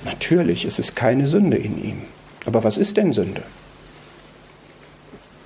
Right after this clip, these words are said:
Ist Lieblosigkeit Sünde? Ist nicht in ihm. Ist Lüge Sünde? Ist nicht in ihm. Ist Untreue Sünde?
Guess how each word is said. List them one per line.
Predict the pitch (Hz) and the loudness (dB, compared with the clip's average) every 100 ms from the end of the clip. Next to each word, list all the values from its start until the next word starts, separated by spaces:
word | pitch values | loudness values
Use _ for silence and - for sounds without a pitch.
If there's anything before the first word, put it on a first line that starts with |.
| - - - - - - - - - - - 123 117 - - - - - - - - - - - - - - - - | -20 -20 -20 -20 -20 -20 -20 -20 -20 -20 -20 -20 -20 -20 -20 -20 -20 -20 -20 -20 -20 -20 -20 -20 -20 -20 -20 -18 -6
Ist | 180 - | -2 2
Lieblosigkeit | 139 180 180 170 165 - 123 113 | 2 4 4 4 0 0 0 2
Sünde? | - 135 202 294 - - - - - - - - - - - - - - - - - - - - - | 0 2 2 0 -2 -18 -20 -20 -20 -20 -20 -20 -20 -20 -20 -20 -20 -20 -20 -20 -20 -20 -20 -20 -4
Ist | - - | -2 2
nicht | 240 - | 2 4
in | 107 - | 2 2
ihm. | 78 113 - - - - - - - - - - - - - | -2 -4 -10 -18 -20 -20 -20 -20 -20 -20 -20 -20 -20 -10 -4
Ist | 113 | -2
Lüge | 139 175 214 202 | 2 4 4 2
Sünde? | 107 151 208 240 294 - - | 2 2 2 0 -2 -6 -2
Ist | - | 2
nicht | 269 - | 2 0
in | - - | -6 -8
ihm. | - - - - - - - - - - - - - - - - | -8 -10 -10 -16 -20 -20 -20 -20 -20 -20 -20 -20 -20 -20 -20 -10
Ist | - 117 | -4 0
Untreue | 180 240 233 180 170 147 | 2 0 2 2 4 4
Sünde? | 147 202 220 247 | 4 4 2 0